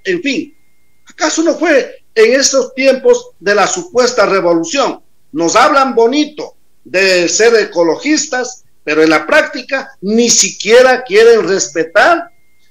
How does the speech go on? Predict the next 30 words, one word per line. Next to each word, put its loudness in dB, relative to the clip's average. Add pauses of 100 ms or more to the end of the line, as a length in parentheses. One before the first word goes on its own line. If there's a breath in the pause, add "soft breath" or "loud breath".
(120)
la, 0
el -2
pronunciamiento -2 (180)
en -2
una 0
consulta -2
popular -2 (240)
de -2
Cuenca. 2 (200)
Ese 2
gobierno 0
y 0
los 2
que 0
han 2
venido 2
posteriormente. -2 (380 soft breath)
Entonces, 0 (540)
eh, -4
yo -4
creo 2
que 2
ellos 2
van 2
a -2
insistir -4 (320)
porque 0
detrás 2
de 4
ellos, 0